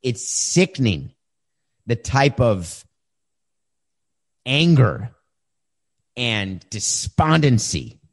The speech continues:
that is exhibited, 'cause I don't want it to be true. But the movie itself,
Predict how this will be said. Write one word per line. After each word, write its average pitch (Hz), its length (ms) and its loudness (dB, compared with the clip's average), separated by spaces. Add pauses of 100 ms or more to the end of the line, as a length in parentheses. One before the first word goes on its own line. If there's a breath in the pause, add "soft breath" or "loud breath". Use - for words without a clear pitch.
(360)
that 117 240 -4
is 107 180 -2
exhibited, 104 760 0 (160)
'cause 113 140 -8
I 117 100 -6
don't 123 360 -8
want 107 440 -8
it 110 200 -6
to 101 100 -4
be 90 220 0
true. 110 600 4 (1900)
But 120 160 -2
the 127 60 4
movie 147 460 6
itself, 127 640 -2